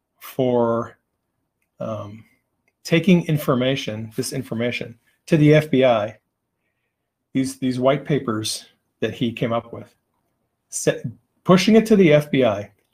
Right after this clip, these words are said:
and then claiming he wasn't working for anyone, right? His lie was, when he was asked, "Are you working for any particular, uh, are you doing this work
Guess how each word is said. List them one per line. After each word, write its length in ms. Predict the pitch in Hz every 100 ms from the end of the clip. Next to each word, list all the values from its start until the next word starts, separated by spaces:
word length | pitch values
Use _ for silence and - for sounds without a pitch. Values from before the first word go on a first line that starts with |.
| -
and 200 | 143 135
then 240 | 135 135 131
claiming 540 | - 170 180 123 113
he 160 | 110 131
wasn't 480 | 117 135 135 127
working 340 | - 127 131 117
for 180 | - 117
anyone, 400 | 110 101 95 104 _ _ _ _ _ _ _ _
right? 280 | - 117 -
His 180 | 139 131
lie 300 | 131 139 151
was, 500 | 135 113 110 113 - _ _ _ _
when 100 | 123
he 20 | 123
was 160 | 120
asked, 420 | 147 147 135 - -
"Are 80 | 123
you 160 | 113
working 300 | 120 123 123
for 220 | 113 120
any 120 | 117 110
particular, 580 | 120 135 117 107 110 _ _ -
uh, 260 | 53 - 95 _ _ _ _ _ _ _ _ _ _ _
are 80 | -
you 60 | 147
doing 200 | 151 147
this 180 | 143 -
work 320 | 127 127